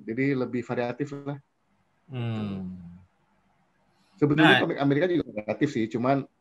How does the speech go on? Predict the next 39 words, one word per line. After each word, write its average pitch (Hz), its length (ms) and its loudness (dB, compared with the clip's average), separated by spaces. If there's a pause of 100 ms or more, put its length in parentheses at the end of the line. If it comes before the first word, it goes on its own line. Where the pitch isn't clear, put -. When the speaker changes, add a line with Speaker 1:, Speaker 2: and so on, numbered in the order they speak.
(100)
Speaker 1:
dikuasain 117 520 0
sama 107 560 0
Big 107 280 -4
Two 120 160 -2
itu 123 160 -6
Marvel, 95 400 -2
D 98 80 -2
C. 98 100 -10 (200)
Jadi 104 180 -2 (640)
kesannya 120 280 0
cuma 127 160 0
mereka 143 240 2
yang 139 180 4
ada, 113 240 4
padahal 113 240 2
kan 135 100 0
banyak 101 260 0
sebetulnya 98 280 -10
yang 87 100 -10
lain. 87 160 -12 (260)
Gitu. - 280 -20 (340)
Speaker 2:
Hmm. 92 760 -6 (460)
Kayak 95 180 -8
Image 95 220 -8
Comic 104 500 -6
ya. 87 160 -12 (340)
Iya. 85 260 -12 (260)
Speaker 1:
Hmm. 85 220 -10 (1300)
Speaker 2:
Jadi 160 180 4 (140)
sekarang 196 540 6
udah 160 180 6
nggak 151 180 4
terlalu 156 440 4
ngikutin 160 580 0
Marvel 151 320 2
D 170 80 6
C 170 120 0
nih, 135 160 2
Om? 101 120 -2